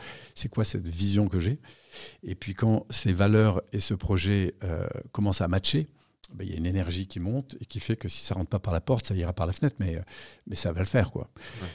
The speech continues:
Speaker 1: Et donc il y a cette aspiration à grandir, c'est-à-dire à accepter de faire des choses qui sont inconfortables sur le coup,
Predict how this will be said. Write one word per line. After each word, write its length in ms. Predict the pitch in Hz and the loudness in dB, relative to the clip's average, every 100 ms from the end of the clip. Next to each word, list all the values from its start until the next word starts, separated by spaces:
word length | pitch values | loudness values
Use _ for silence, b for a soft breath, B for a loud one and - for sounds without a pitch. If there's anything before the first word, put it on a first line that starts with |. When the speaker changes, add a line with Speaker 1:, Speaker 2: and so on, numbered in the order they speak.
| - | -2
Speaker 1:
Et 40 | |
donc 180 | 107 107 | 4 6
il 20 | |
y 40 | - | 6
a 20 | |
cette 240 | - 107 | 6 6
aspiration 460 | - - 101 95 95 | 8 8 6 4 4
à 60 | 90 | 4
grandir, 380 | 87 92 156 | 4 4 4
c'est-à-dire 420 | - - 101 98 92 | 4 2 2 4 4
à 40 | |
accepter 400 | 98 - - 113 | 2 2 2 0
de 60 | - | 2
faire 120 | 95 | 2
des 80 | 90 | 4
choses 200 | 110 - | 2 2
qui 100 | - | 4
sont 100 | 98 | 8
inconfortables 760 | 92 110 - 107 - 107 92 | 10 10 10 8 10 12 10
sur 140 | - | 10
le 100 | 104 | 10
coup, 220 | 92 165 | 10 8